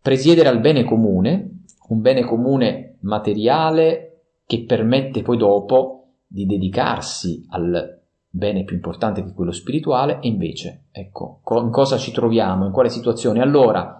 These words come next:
siamo onesti, che pace pensiamo di ottenere? Che pace speriamo?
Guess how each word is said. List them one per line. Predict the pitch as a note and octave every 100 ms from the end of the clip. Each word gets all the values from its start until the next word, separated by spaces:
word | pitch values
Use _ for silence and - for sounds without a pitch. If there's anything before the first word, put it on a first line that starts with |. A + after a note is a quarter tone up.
| _
siamo | - - A#2+ A#2
onesti, | G#2+ F#2 - - F2 - _
che | C#3+ C3+ -
pace | A#2+ A#2+ A#2 - A#2 A#2
pensiamo | B2 A2+ - G#2+ G#2 G#2
di | G2+
ottenere? | G2 - F#2 D#2 C#2+ D2 - _ _ _
Che | D#3 D#3 -
pace | C#3+ D3+ D3 D3+ - -
speriamo? | - - G#2+ D#2 C2+ B1 B1+